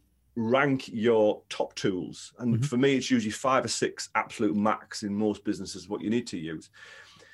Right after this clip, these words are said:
Speaker 1: And then from that, it was, how do we apply that into some kind of process, system, or funnel, as we used to in this industry? And, uh, so I show, you know, that's the fifth stage, how you create your conversion funnel.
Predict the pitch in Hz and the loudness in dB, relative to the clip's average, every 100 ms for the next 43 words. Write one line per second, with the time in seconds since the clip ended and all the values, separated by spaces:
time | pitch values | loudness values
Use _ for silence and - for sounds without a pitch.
0 | - _ - 131 139 - 180 208 170 117 | -20 _ 0 4 4 4 4 4 4 4
1 | 123 123 - 151 165 147 135 - 151 151 | 4 2 2 4 4 4 0 0 2 4
2 | 160 127 98 120 117 - - 143 135 - | 4 4 2 0 0 -2 0 0 0 0
3 | 123 123 120 120 110 107 - - - 135 | 2 4 4 6 6 4 0 -8 2 4
4 | 127 123 - 120 113 - - 131 - 127 | 4 2 2 4 2 0 0 0 0 2
5 | 117 110 - - - 98 - - 151 139 | 2 2 -4 -18 -4 -2 -2 0 4 6
6 | 127 113 - 104 110 104 113 104 113 107 | 4 2 0 2 4 4 0 -2 0 0
7 | 92 101 104 101 107 104 104 - 107 107 | 0 -4 -4 -2 -2 -2 -4 -4 -6 -6
8 | - - - - _ 123 123 123 120 120 | -20 -20 -20 -20 _ 0 2 4 2 4
9 | 123 117 - - 123 - 156 135 127 - | 4 4 2 2 2 4 4 4 2 -2
10 | - 117 101 95 80 - 104 - 131 - | -4 0 0 -2 -6 -6 -8 -4 -4 -2
11 | 113 113 110 117 107 - 117 107 101 110 | 0 0 2 0 0 -2 -4 -4 -4 -4
12 | 101 131 123 117 117 135 131 127 | 2 4 4 0 2 4 4 0